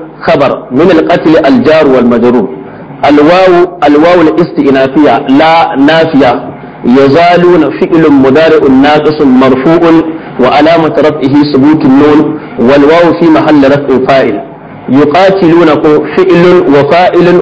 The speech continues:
ومفعول به جملة فعلية في محل رفع خبر لا زال في محل رفع خبر زال حتى حرف الانتهاء الغاية ونصب وجر.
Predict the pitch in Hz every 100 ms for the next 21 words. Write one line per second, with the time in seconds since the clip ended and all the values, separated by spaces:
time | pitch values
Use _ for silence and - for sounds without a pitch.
0 | 135 139 139 - 156 156 135 123 127 117
1 | 160 190 175 147 156 143 151 156 143 165
2 | 156 143 156 160 160 160 - - - 151
3 | 151 143 131 147 147 131 127 131 123 139
4 | - 110 - - - - 165 170 160 160
5 | 151 156 147 139 147 135 123 135 131 110
6 | 98 - - - - 147 151 175 180 190
7 | - 160 175 170 151 160 156 127 147 156
8 | 156 151 131 131 156 - 143 160 160 -
9 | - - - 123 123 151